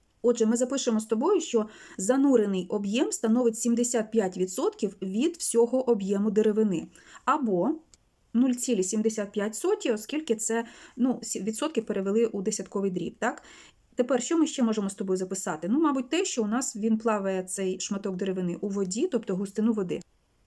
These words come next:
І знайти потрібно густину деревини. Почнемо з того, що ми розпишемо з тобою густину. Густину як ми можемо знайти? Як масу поділити на об'єм.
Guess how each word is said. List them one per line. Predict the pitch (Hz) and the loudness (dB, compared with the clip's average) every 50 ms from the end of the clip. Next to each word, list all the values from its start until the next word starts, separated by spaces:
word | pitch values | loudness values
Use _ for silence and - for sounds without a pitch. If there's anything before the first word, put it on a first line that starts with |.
| _ _ - | _ _ -4
І | 226 220 | -2 -2
знайти | 208 190 180 185 - 349 415 | -2 -2 -4 -2 -2 -4 -2
потрібно | - 320 320 - 262 262 240 240 226 214 220 - - - | -2 -4 -4 -2 0 2 2 2 2 0 -4 -6 -12 -12
густину | - 196 208 208 208 - - 175 175 175 214 254 330 339 - - | -6 -4 -4 -4 -4 -4 -4 -2 -2 0 0 0 0 -2 -2 -6
деревини. | 196 180 208 220 226 208 190 185 175 165 - - - _ _ _ _ _ _ _ _ _ _ _ _ - - - | -4 -2 0 0 0 0 -2 -2 -2 -4 -4 -6 -8 _ _ _ _ _ _ _ _ _ _ _ _ -20 -12 -4
Почнемо | - 233 - - 294 311 269 262 | -4 -4 0 4 6 6 6 6
з | 254 | 2
того, | - - 349 427 349 | 0 0 0 2 2
що | 330 - - 247 | 0 2 4 4
ми | 254 | 4
розпишемо | 262 269 262 - 285 285 - - 254 214 214 | 4 2 -2 -2 -2 -2 0 0 0 0 -2
з | 214 | -2
тобою | - 214 202 214 262 330 339 269 202 175 - - | -2 -2 -2 0 2 2 4 4 2 2 0 -4
густину. | - 185 233 254 254 - - 285 277 262 247 202 170 151 - - - - | -4 -2 -2 -2 -2 -2 0 4 6 6 6 4 2 0 -4 -10 -12 -8
Густину | - 196 247 240 - 277 269 269 | -2 -2 -2 0 2 2 4 4
як | 247 254 247 240 240 | 4 4 4 4 2
ми | 220 | 2
можемо | 202 196 190 202 190 180 175 | 2 0 0 0 0 -2 0
знайти? | 175 190 185 185 185 180 | 0 -2 -2 -2 -2 -2
Як | 170 165 165 - | -4 -4 -2 -2
масу | 190 196 208 247 349 359 - 349 | -2 0 2 2 0 0 -2 -4
поділити | 339 - 311 180 190 196 247 254 262 240 | -2 0 0 2 4 2 2 2 2 2
на | 220 226 | 2 2
об'єм. | 226 196 185 175 170 156 | 0 -2 -2 -4 -4 -6